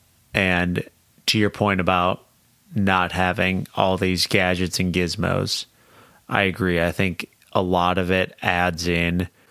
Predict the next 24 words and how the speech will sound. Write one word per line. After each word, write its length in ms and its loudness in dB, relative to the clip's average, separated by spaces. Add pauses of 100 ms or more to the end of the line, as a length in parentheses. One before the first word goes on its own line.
(240)
it 100 0
adds 200 2
in 140 0
more 280 2
complexity. 920 -2 (720)
And 540 0 (960)
in 160 0
some 300 0
ways, 260 2
I 120 2
think 440 -2
that 140 -2
that 340 0
ultimately 840 0 (720)
translates 640 0
into 300 -2
more 320 2
distraction. 840 -4 (300)
Like, 200 0 (180)
having 440 0
an 80 4
Apple 320 2
Watch 540 0 (200)
and 560 0